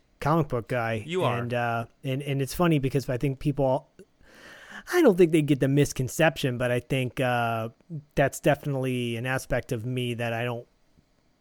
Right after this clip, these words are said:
Speaker 1: show a lot of, that I'm very, I'm a very well-rounded nerd.
Speaker 2: <laughs> You
Speaker 1: Uh, you know,
Speaker 2: are. <laughs>
Speaker 1: I got every, every little aspect of nerdism in me. I think my only biggest thing is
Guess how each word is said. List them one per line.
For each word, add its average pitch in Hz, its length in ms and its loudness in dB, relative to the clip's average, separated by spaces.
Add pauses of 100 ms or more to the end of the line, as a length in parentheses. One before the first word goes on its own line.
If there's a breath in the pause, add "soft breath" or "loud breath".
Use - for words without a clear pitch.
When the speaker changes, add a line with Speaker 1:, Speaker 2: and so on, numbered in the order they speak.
(200)
Speaker 1:
show 143 460 4
a - 20 4
lot 131 360 6
of, 117 280 2
that 127 260 -4 (260)
I'm 180 180 -6
very, 233 380 6
I'm 285 460 2
a - 20 -2
very 294 220 4
well-rounded 269 640 8
nerd. 262 400 4 (160)
Speaker 2:
<laughs> - 0 -
You 226 180 0
Speaker 1:
Uh, 202 40 2
you 214 100 2
know, 214 160 2
Speaker 2:
are. 233 340 2 (280)
<laughs> - 280 -14
Speaker 1:
I 202 100 2
got 226 300 8
every, 233 480 4
every 247 460 6
little 240 300 8
aspect 240 480 4
of 160 100 8
nerdism 156 640 4
in 123 140 -2
me. 117 260 -6
I - 420 -20
think - 120 -20
my 175 160 4
only 196 240 6
biggest 175 480 2
thing 180 240 4
is 156 200 0